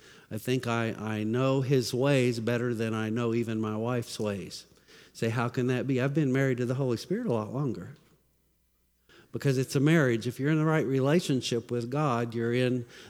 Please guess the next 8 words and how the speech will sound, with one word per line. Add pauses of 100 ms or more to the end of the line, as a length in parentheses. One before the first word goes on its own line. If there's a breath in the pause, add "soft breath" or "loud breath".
the
closest
thing
to
marriage
that
we
have.